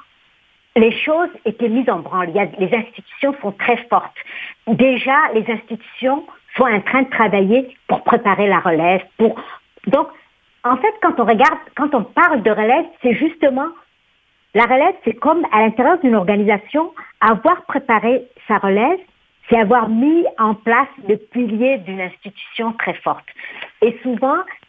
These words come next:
ce qui est bien, c'est que le mentorat aussi, de former cette relève-là. Je trouve qu'on ne prend pas assez avantage de nos aînés. On est une société vieillissante. Une grosse majorité de notre communauté est en train de sortir du milieu du travail.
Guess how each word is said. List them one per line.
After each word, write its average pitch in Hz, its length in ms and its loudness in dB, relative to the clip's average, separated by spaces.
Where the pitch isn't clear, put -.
ce 285 60 -2
qui 277 160 0
est 247 100 4
bien, 269 360 0
c'est 226 240 0
que 240 100 0
le 214 140 2
mentorat 233 680 -2
aussi, 196 400 -10
de 226 80 2
former 247 460 0
cette - 120 -10
relève-là. 175 460 -6
Je - 140 -14
trouve 330 200 -6
qu'on 285 140 -6
ne 240 80 -2
prend 226 240 -4
pas 285 220 2
assez 285 380 2
avantage 214 560 2
de 196 80 4
nos 180 200 2
aînés. 185 420 0
On 233 80 -2
est 233 140 4
une 294 120 0
société 247 400 -2
vieillissante. 214 600 -4
Une 214 180 2
grosse 277 380 2
majorité 208 440 -2
de 214 120 -2
notre 202 240 -6
communauté 196 520 0
est 202 120 -2
en 233 120 2
train 302 240 0
de 262 240 0
sortir 247 400 -2
du 196 200 -2
milieu 233 440 2
du 190 140 -12
travail. 190 580 0